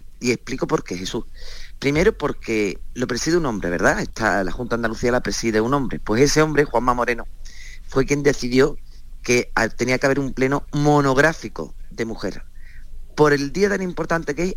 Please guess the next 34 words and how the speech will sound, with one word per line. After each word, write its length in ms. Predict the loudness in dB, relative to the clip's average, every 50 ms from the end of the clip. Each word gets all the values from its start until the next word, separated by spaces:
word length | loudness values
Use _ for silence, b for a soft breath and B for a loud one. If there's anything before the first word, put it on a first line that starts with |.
| -2 0
y 140 | 0 0
por 220 | 0 0 0 0 2
la 120 | 2 0
cuestión 360 | 0 -2 -6 -2 -2 -2 0
tan 140 | 0 -2 -2
importante 500 | -2 -2 -4 -4 -2 -2 -2 -2 -2 -2
que 60 | -2 -2
hablamos. 280 | 0 0 -2 -2 -2 -4 -4 0 0
Y 80 | 4
yo 120 | 6 6 8
ayer 200 | 8 6 4 2 -4 -8 -2
tuve 260 | 0 0 2 2 2
la 80 | 2 2
oportunidad 560 | 0 0 -4 -6 -6 -2 0 0 0 0 -2 -10 -16 -16 B B B B B B B B B
de 200 | 2 4 4 4 2 -4 -10 -10 -2
poner 360 | 0 0 4 4 2 2 0 -8 -10 -8
en 160 | -8 -6 -4
mi 100 | -2 0
boca 340 | 2 2 2 0 -4 -6 -6 -10 -14 -8 -2
lo 180 | 0 0 2
que 80 | 2 2
habían 200 | 2 2 2 0
hecho 280 | 0 -2 -2 -4 -2 -2
y 60 | -2 -2
lo 100 | -2 2
que 80 | 2 2
hacen 280 | 0 2 0 -2 -2 -2 -6
durante 600 | -2 2 6 6 6 8 6 4 2 0 -2 -2
los 180 | -2 -2 -4 -4
trescientos 540 | -6 -6 -6 -4 -4 -6 -4 -2 -2 -2 -2
sesenta 340 | -2 -4 -4 -4 -2 -2 -2
y 60 | -2
cinco 260 | 0 -4 -2 -2 4
días 200 | 4 4 4 4